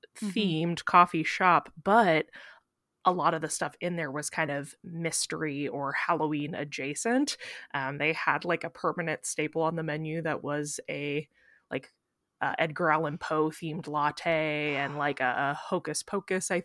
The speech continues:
Speaker 2: I believe, or something like that, that was witchy. Um, so a lot of places I feel like are kinda starting to lean into that year round. Um,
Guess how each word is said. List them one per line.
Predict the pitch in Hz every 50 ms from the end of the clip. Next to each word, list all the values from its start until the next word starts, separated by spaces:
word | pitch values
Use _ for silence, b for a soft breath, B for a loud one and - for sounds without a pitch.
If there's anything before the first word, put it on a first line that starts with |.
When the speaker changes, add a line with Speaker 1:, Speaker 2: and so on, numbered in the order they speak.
| -
Speaker 2:
I | - 180
believe, | 170 175 165 165 165 170 165 143
or | 151
something | 147 - 180 180 175 - 175 170 160
like | 170 165 160 -
that, | - 165 165 160
that | - -
was | 151 156 165
witchy. | 170 160 156 - - 180 165 160 160 B B B B B B B B -
Um, | 139 139 143 160 180 - - - 190
so | - - - 202 180 -
a |
lot | 175 175 165 185 220 226
of | 202 -
places | - 196 170 175 - 151 143 160
I | - 143 - _ _ _ _
feel | - 185 165
like | 156 151 151 151 - - - -
are | - -
kinda | - - 170 - 175
starting | - - 170 151 147 156 151
to | 151 147
lean | 147 160 170 175 175 175
into | 170 180 185 - 190
that | - - - - - - - _ _ _
year | - 170 165 156
round. | 151 147 151 160 160 160 156 160 165 170 170 B B B B B B B B _
Um, | - - 151 156 - 180 196